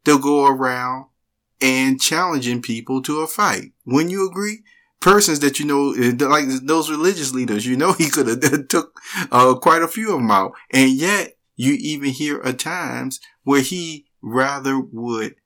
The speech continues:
hide from the situation, and even people really who wanted to move him to accept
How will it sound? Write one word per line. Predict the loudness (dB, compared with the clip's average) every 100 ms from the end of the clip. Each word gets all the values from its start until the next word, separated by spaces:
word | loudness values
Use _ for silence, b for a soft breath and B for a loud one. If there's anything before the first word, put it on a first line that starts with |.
| _ _
hide | -18 -6 -2 0 0 -4 -6 -10 _
from | -8 -4
the | -4
situation, | -4 -6 -8 -8 -8 -6 -8 -10 B B -4
and | -4
even | -2 -6 -6 -12 _ _ -4
people | 2 2 2 -2 -2
really | -2 -2 -4 -10 B -10 -4
who | -2
wanted | -4 -4 -2 -2 -4 -8 _ _ _ -2
to | 0 0 0 -6 -8 -16 _ _ _ _
move | -2 0 0 -2 -6 -4
him | -6 -6 -8
to | -6 -6 -6
accept | -6 -2 0 0 0 -2 -4